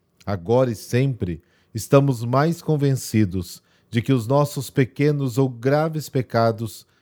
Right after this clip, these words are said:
que Ele nos perdoou e continua a nos perdoar, desde que tenhamos a humildade de nos ajoelharmos simplesmente e olharmos para dentro do nosso coração, perscrutando os nossos pensamentos,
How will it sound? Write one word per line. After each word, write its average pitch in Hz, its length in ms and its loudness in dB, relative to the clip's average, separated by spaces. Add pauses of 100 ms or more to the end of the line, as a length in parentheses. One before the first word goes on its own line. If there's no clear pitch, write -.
(120)
que 131 200 -2
Ele 156 300 2
nos 113 220 -4
perdoou 113 680 2 (220)
e 113 80 -2
continua 135 680 4
a - 20 2
nos 120 220 -4
perdoar, 117 680 2 (320)
desde 139 480 0
que 135 140 -2
tenhamos 117 560 2
a 117 60 4
humildade 107 800 0 (300)
de 120 120 0
nos 113 220 0
ajoelharmos 113 1000 0
simplesmente 107 1120 -2 (360)
e 113 120 -2
olharmos 107 640 0
para 113 200 2
dentro 135 580 0
do 120 140 0
nosso 104 420 0
coração, 104 680 -2 (460)
perscrutando 143 1000 2
os 98 140 -2
nossos 113 420 2
pensamentos, 104 1040 -2